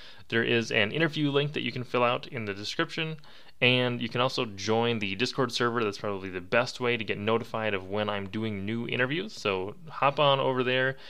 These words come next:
and chat with us and maybe hop into a game or two. And as always, if you're interested in helping out financially, there are some affiliate links to all of the different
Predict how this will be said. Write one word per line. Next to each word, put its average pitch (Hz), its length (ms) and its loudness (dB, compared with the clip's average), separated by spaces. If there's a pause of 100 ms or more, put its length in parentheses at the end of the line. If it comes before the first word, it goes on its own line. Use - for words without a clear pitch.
(240)
and 101 360 2
chat 135 200 6
with 135 160 2
us 135 260 2
and 117 680 0
maybe 113 300 -2
hop 110 360 -2
into 120 680 -4
a 117 60 0
game 139 520 2
or 113 140 0
two. 131 400 -2 (1400)
And 117 160 4
as 120 120 2
always, 143 500 6
if 127 160 0
you're 131 100 2
interested 131 420 0
in 110 80 0
helping 117 320 0
out 98 260 0
financially, 135 840 0
there 104 280 0
are 98 180 0
some 92 280 -4
affiliate 131 380 0
links 123 400 -2 (260)
to 101 500 0
all 135 200 4
of 120 80 0
the 117 120 0
different 110 460 0